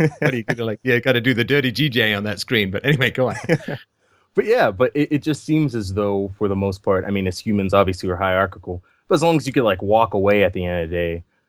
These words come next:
Speaker 2: you know, if, like, you're out with a bunch of friends, you know, drinking or bullshitting or whatever,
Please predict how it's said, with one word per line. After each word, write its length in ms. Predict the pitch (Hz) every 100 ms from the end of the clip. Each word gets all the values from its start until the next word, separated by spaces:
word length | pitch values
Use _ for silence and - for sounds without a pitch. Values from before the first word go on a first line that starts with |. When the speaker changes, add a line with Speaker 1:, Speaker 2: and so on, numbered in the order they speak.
| -
Speaker 2:
you 120 | 151
know, 160 | 110 107
if, 120 | 107
like, 180 | 101 120
you're 80 |
out 160 | 113 104
with 80 | 101
a 40 |
bunch 180 | 95 110
of 60 | 107
friends, 340 | - 104 104
you 80 | 98
know, 60 | 95
drinking 320 | 92 95 95
or 80 | 92
bullshitting 480 | 87 95 - 92 92
or 140 | 90
whatever, 340 | 90 87 87